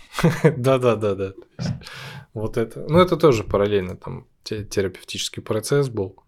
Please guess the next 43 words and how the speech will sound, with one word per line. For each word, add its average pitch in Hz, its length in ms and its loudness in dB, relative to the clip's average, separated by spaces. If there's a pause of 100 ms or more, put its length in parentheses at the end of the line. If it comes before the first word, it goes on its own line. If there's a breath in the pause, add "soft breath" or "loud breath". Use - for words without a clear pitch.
(120)
Как-то 151 340 0
так 98 340 2
у 90 40 -10
меня 87 240 -10
с - 100 -8
этим. - 380 -8 (200)
Мужская 123 460 2
группа — 123 300 4
это, - 120 -2
конечно, 104 400 -6
тоже 95 260 0
супер 95 360 -2
важная 92 520 -2
какая-то 90 600 -6 (400 loud breath)
штука, 135 760 0 (100)
которая, 110 640 0
я 104 180 2
на 101 60 -4
нее 104 200 -4
пошел 101 300 -4
в - 80 -8
том 101 160 -4
году, 95 300 0
я 135 120 2
вот 92 140 -6
уже 95 140 -4
четвертую, 92 720 -4 (280)
четвертый, 98 720 -2
четвертое 110 420 0
полугодие 95 560 0
подряд. 95 560 -2 (360)
Не 110 80 -2
знаю, 98 360 -4
мне 95 160 -8
кажется, 98 280 -4
я 92 40 -10
там 95 100 -6
вообще 107 200 2
рекордсмен, 98 640 -2
ну, 101 60 -6
типа, 101 280 -4
как 90 160 -4
это, 87 160 -4